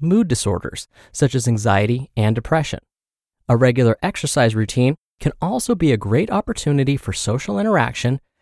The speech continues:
and has been shown to increase one's sense of self-confidence. As long as you're participating in physical activity in a safe way, then the benefits of exercise are too good to ignore. So, what's the best way to guarantee your workouts will be safe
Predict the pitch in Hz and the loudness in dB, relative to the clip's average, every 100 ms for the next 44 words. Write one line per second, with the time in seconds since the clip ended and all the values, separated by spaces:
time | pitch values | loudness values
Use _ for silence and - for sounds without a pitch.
0 | _ 175 247 269 - 160 190 196 - 120 | _ -4 -2 -2 -2 -2 -2 -2 0 2
1 | 120 - 185 247 - 165 - 123 127 - | 0 -2 -2 -2 -2 -4 0 0 0 2
2 | 101 104 - - 117 - 90 - 156 165 | 0 0 -2 -6 -4 -2 -2 0 0 2
3 | 123 85 - - _ _ _ _ _ _ | 0 -2 -6 -12 _ _ _ _ _ _
4 | _ 151 160 285 320 - - 175 151 - | _ 0 2 2 2 0 -2 0 -2 -2
5 | - 147 139 113 - 147 180 220 226 202 | 0 2 2 2 0 0 0 0 0 -2
6 | 175 165 170 - 123 117 - 170 151 - | -2 0 -2 0 0 0 0 2 2 0
7 | 170 226 120 - _ _ _ - 151 131 | -2 0 0 -2 _ _ _ -2 0 2
8 | 208 285 - 160 131 120 - 120 - 113 | 2 2 0 -2 0 0 0 -2 2 2
9 | 113 - _ _ - 127 - 208 185 123 | 2 0 _ _ -4 -4 -2 0 2 4
10 | 95 - 113 101 98 95 101 _ _ _ | 2 2 0 2 2 0 -4 _ _ _
11 | _ _ _ - 151 - _ _ - 139 | _ _ _ 0 0 0 _ _ -6 -2
12 | 277 - 208 - 143 185 - 147 151 131 | -2 -4 -10 -4 -2 -2 -2 0 2 2
13 | 113 139 175 - 165 175 131 117 120 117 | 2 2 0 -2 -2 0 2 2 0 0
14 | 113 104 - - 117 202 - | -2 -4 -2 2 2 0 -10